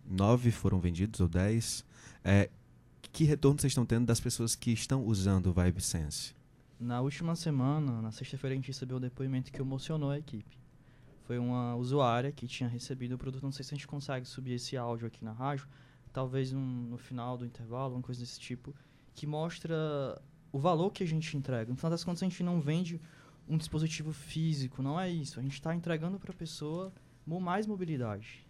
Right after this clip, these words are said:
Speaker 2: Se você retirar a mobilidade de alguém, você tira acesso a ela. Educação, trabalho, saúde. Então, no final das contas, a gente melhora um pouco e dá um pouco mais de oportunidade pra essa pod-, pessoa poder ter uma vida normal.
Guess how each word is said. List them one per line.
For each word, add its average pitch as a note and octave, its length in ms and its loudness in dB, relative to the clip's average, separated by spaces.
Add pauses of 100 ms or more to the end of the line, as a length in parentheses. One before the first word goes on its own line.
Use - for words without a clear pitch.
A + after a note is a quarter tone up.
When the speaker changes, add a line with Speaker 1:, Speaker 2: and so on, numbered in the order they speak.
(100)
Speaker 2:
Se - 160 -6
você D#3+ 200 0
retirar F#3 340 0
a - 20 2
mobilidade F#3+ 340 2
de D3+ 60 2
alguém, D3+ 180 0
você E3+ 140 -6
tira E3 220 -2
acesso D#3+ 380 -4
a D#3 40 -2
ela. B2 180 -4 (340)
Educação, D3+ 760 -2 (120)
trabalho, C#3+ 560 0 (120)
saúde. D3 720 -2 (420)
Então, C3 200 -2
no D#3 40 0
final D#3 160 -4
das D#3+ 160 -2
contas, D#3+ 240 -4
a D#3 40 0
gente - 280 -4 (1080)
melhora E3 380 6
um G#3+ 80 6
pouco F#3+ 540 0 (280)
e C#3 60 -4
dá D3 140 4
um G#3 120 2
pouco A3 320 2
mais F#3 240 2
de F3+ 60 0
oportunidade E3+ 800 0 (340)
pra D#3 120 -2
essa D#3 140 -8
pod-, D#3+ 280 -8 (120)
pessoa E3+ 300 -2
poder F#3+ 280 -2
ter G#3 120 -6
uma A3+ 60 0
vida F#3+ 160 0
normal. G#3 440 -2